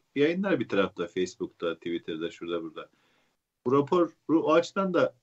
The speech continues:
yani istifa edenler niye yayınlayamıyor? Mesela Gergerlioğlu okuduğunu söylüyor. O bir milletvekili.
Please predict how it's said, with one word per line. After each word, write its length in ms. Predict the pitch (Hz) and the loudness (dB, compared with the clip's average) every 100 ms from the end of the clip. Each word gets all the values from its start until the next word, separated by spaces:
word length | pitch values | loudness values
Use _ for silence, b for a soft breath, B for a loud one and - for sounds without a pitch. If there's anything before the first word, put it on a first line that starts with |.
| _ | _
yani 200 | 107 110 | -6 -6
istifa 320 | 113 - 131 | -8 -6 0
edenler 500 | 127 131 131 139 139 | 0 0 -2 -2 -2
niye 160 | 127 139 | -2 0
yayınlayamıyor? 480 | 123 104 92 90 104 | 0 2 0 -2 -4
Mesela 200 | 104 117 | -2 -2
Gergerlioğlu 640 | 113 113 120 131 135 135 | 2 2 2 0 2 2
okuduğunu 380 | 117 - 120 131 | 0 0 -4 -4
söylüyor. 380 | 131 104 90 95 | -2 0 2 0
O 200 | 98 98 | -2 -6
bir 100 | 107 | -8
milletvekili. 680 | 110 160 165 101 - 90 123 | -6 -8 -4 -6 -6 -16 -18